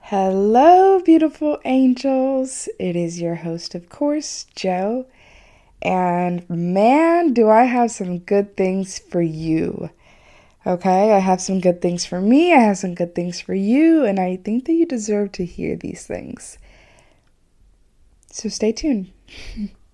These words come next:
On today's episode, we're definitely going to talk about, first off, where have I been? 'Cause I did, what, three episodes in one day and I got, like, a little break.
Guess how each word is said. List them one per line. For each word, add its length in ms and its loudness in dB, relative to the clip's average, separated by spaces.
On 140 0
today's 400 2
episode, 720 2
we're 240 0
definitely 320 -2
going 160 0
to 100 -4
talk 300 -4
about, 600 -2
first 380 6
off, 260 0
where 320 4
have 160 2
I 120 8
been? 440 -2
'Cause 520 0
I 220 6
did, 400 -2
what, 280 0
three 280 4
episodes 540 2
in 120 0
one 220 0
day 320 8
and 80 0
I 220 2
got, 280 2
like, 160 0
a 60 2
little 580 2
break. 720 2